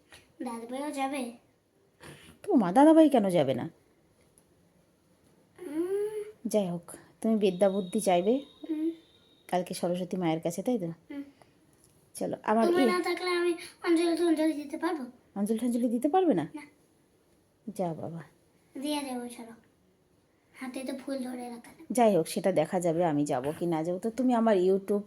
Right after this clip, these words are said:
Speaker 2: আমার না, তোমার YouTube বন্ধুদের কাছে কিছু বলতে চাও? কিচ্ছু বলতে চাও না? কাউকে
Speaker 1: হুম।
Speaker 2: কিছু বলতে চাও না? কালকে সরস্বতী পুজো,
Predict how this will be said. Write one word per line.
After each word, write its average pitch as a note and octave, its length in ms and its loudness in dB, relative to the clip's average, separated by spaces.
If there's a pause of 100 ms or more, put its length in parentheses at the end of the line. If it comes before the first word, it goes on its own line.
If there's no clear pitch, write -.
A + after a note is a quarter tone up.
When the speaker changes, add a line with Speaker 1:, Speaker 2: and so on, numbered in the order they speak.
(520)
Speaker 2:
আমার A3+ 340 6
না, - 240 -2 (380)
তোমার G#3 320 6
YouTube F#3+ 500 0
বন্ধুদের G#3 460 0
কাছে G#3+ 220 0
কিছু A3 240 -4
বলতে F#3+ 300 -2
চাও? F3 200 -2 (1080)
কিচ্ছু E4+ 240 2
বলতে F#4+ 240 4
চাও A3+ 180 4
না? D3+ 240 -2
কাউকে C4+ 180 4
Speaker 1:
হুম। D4 100 2
Speaker 2:
কিছু D#4 180 2
বলতে D4 260 2
চাও A3+ 120 4
না? F#3+ 100 -2
কালকে A3+ 280 0
সরস্বতী A#3+ 460 0
পুজো, G3+ 320 -2